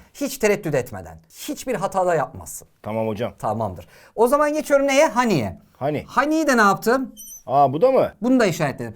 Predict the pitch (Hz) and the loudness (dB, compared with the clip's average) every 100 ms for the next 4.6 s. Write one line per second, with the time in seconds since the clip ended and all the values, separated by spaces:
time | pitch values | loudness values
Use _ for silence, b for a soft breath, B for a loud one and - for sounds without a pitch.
0 | b _ - 359 349 240 214 180 185 180 | b _ -2 0 -2 -2 -2 -2 -4 2
1 | 185 175 180 247 247 294 320 277 320 294 | 4 4 4 2 0 0 -2 -2 0 2
2 | 277 262 247 220 254 254 254 285 247 214 | 2 2 2 4 2 0 -2 -2 0 0
3 | 208 156 - 127 156 175 160 147 139 226 | -2 -4 -2 2 4 4 4 4 6 6
4 | 202 190 175 180 262 294 | 6 4 2 0 0 0